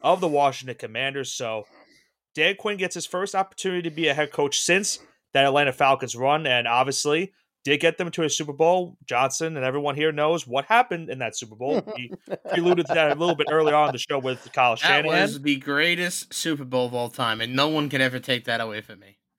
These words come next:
Speaker 1: Um,
Speaker 3: I was sitting there in your
Speaker 2: Nope,
Speaker 3: living
Speaker 2: it
Speaker 3: room,
Speaker 2: was
Speaker 1: You were.
Speaker 2: wonderful.
Speaker 3: talking like a madman, saying, "You know what? They can do this if they just get two touchdowns." And Nick's like, "Yeah, sure." And then it actually happened.
Speaker 1: I, I, I,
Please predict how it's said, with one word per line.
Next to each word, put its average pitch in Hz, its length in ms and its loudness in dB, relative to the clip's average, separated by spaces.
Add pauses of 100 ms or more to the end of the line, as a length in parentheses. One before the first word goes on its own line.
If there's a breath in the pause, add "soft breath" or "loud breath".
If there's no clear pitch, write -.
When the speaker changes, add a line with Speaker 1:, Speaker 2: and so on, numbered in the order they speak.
(120)
Speaker 1:
Um, 135 520 6
Speaker 3:
I 139 100 2
was 147 180 -2
sitting 190 420 2
there 180 240 6
in 165 260 -2
your 170 140 -2
Speaker 2:
Nope, 156 80 -2
Speaker 3:
living 151 280 -2
Speaker 2:
it 120 40 -14
Speaker 3:
room, 131 180 -4
Speaker 2:
was 131 120 -4
Speaker 1:
You 131 140 -2
were. 147 80 6
Speaker 2:
wonderful. 143 200 6
Speaker 3:
talking 170 360 2
like 160 200 0
a 156 40 -2
madman, 135 540 0
saying, 139 200 -4
"You 156 120 0
know 170 160 2
what? 170 320 0
They 160 120 -2
can 202 340 -2
do 135 220 -4
this 127 300 -8 (180 soft breath)
if 131 140 -10
they 151 100 -2
just 156 200 -4
get 147 180 -6
two 185 140 -6
touchdowns." 147 520 0
And 139 80 -8
Nick's 185 200 -4
like, 175 180 -6
"Yeah, 196 260 2
sure." 185 500 -2 (320)
And 139 160 -6
then 151 100 0
it 147 60 0
actually 147 380 -2
happened. 123 440 -2 (120)
Speaker 1:
I, 113 200 4 (220)
I, - 120 -8 (140)
I, 120 260 0